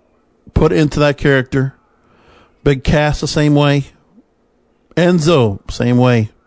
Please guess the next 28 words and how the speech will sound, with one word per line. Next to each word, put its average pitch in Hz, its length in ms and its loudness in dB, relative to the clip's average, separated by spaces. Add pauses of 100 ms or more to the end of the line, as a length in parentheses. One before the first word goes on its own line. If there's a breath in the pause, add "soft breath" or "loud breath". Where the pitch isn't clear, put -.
(1000 soft breath)
Now 113 100 0
they're 123 160 2
all 127 160 4
washes 131 520 0
right 104 160 -2
now, 92 400 -2
unfortunately. 107 720 -4 (960 soft breath)
I - 40 0
mean, 139 140 4
you're 175 140 2
gonna 190 160 2
get 175 180 0
recovery 139 560 2
back 131 420 -4
from 127 280 -6
Big 123 160 -2
Cass 120 260 -2
and 113 100 -2
Asuka, 113 360 -2
but 95 140 -4 (1400 soft breath)
it's 143 180 0
this 151 180 0
kind 156 220 0
of 139 80 0
thing 170 240 2
where 127 420 2 (360)
bad 143 340 0
management. 131 640 0